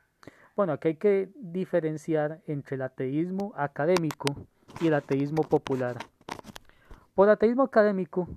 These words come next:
me refiero a aquel que sostienen aquellos ateos que tienen una formación académica, tienen una fo-, formación filosófica seria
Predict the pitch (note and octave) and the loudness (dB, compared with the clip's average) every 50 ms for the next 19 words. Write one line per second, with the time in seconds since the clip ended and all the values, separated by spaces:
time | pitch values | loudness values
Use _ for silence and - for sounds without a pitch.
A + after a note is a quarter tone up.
0 | - _ _ _ _ _ _ - C#3 C#3 C3+ C3+ - D#3 D#3+ F#3 F#3 F3+ - F3+ | -18 _ _ _ _ _ _ -8 -6 -4 -4 -4 -2 0 2 2 2 2 2 0
1 | F3 E3+ - F#3+ - D#3 C#3+ - - D3+ E3 F#3 F#3 E3+ C3 - - C#3 D3+ D#3+ | 0 0 -2 -2 -2 -2 -6 -4 -4 -4 -4 -4 -4 -6 -8 -6 -8 -6 -6 -4
2 | - F3+ E3+ - E3+ E3 D#3+ E3 F3 - _ _ _ _ _ - - C#3+ - - | -4 -6 -6 -4 -2 -2 -2 -2 -4 -8 _ _ _ _ _ -8 -8 -6 -4 -4
3 | D#3 F3 F3+ F3 F3 F#3+ F3+ - - E3+ D#3 C#3+ C3 - - D#3+ F3 F3+ - - | -4 -4 -4 -4 -4 -6 -4 0 0 0 0 0 -6 -6 -4 -4 -4 -4 -4 -4
4 | C#3+ C3 C#3+ D#3 D#3 D3+ C#3 - - A#2+ - C3+ C3+ E3 D#3+ E3 F3+ F3 - - | -4 0 0 0 0 0 -4 -8 -10 -10 -10 -8 -8 -6 -6 -6 -6 -6 -8 -10
5 | D#3+ C#3+ - - D3 C#3 C3+ C3 - - D3+ D#3+ D3+ - F3 D#3+ C#3+ - - D3+ | -12 -10 -4 -4 -4 -4 -4 -6 -4 -4 -6 -4 -4 -4 -4 -4 -4 -2 -2 -2
6 | - - C#3+ - - - - - - F3+ E3+ D#3 D#3 D#3 D#3+ E3 E3 - | -2 -2 -6 -6 -6 -8 -4 0 2 2 2 2 0 -2 -4 -4 -6 -10